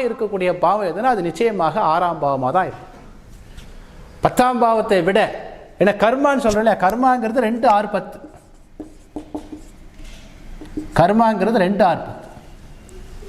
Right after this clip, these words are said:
இந்த பத்தாம் பாவத்தோட தன்மைக்கும் ஆறாம் பாவத்தோட தன்மைக்கும் எங்க வித்தியாசம் வருதுன்னு பாத்தீங்கன்னா, ஆறாம் பாவம் என்பது ஏழுக்கு பன்னிரெண்டாவது பாவமா இருக்கிறதால மற்றவர்களால செய்ய முடியாத வேலையை செய்யக்கூடிய திறன் இந்த ஆறாம் பாவத்துக்கு இருக்கு.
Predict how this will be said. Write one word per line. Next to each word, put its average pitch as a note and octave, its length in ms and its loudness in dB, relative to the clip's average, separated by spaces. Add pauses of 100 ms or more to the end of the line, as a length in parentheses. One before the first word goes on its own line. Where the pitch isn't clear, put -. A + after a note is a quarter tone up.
(720)
இந்த G#3 180 6
பத்தாம் D4+ 380 4
பாவத்தோட B3 340 2 (140)
தன்மைக்கும் A#3 460 2 (100)
ஆறாம் C4+ 300 2
பாவத்தோட A3+ 380 0
தன்மைக்கும் A3 400 0
எங்க G#3+ 200 0
வித்தியாசம் G3+ 380 0
வருதுன்னு C#3+ 280 -4
பாத்தீங்கன்னா, A2 340 -4 (880)
ஆறாம் C#4+ 380 2
பாவம் B3 300 2
என்பது C4 280 2 (320)
ஏழுக்கு D4+ 420 2
பன்னிரெண்டாவது A#3 520 0 (100)
பாவமா F#3 340 2
இருக்கிறதால E3 460 0
மற்றவர்களால B3 600 2 (140)
செய்ய A#3+ 140 0 (120)
முடியாத B3 400 2 (120)
வேலையை A3+ 320 2 (800)
செய்யக்கூடிய G#3 520 2 (280)
திறன் B3 240 4 (120)
இந்த D#3 120 0 (100)
ஆறாம் E3 240 0
பாவத்துக்கு G#2+ 380 -8
இருக்கு. - 180 -20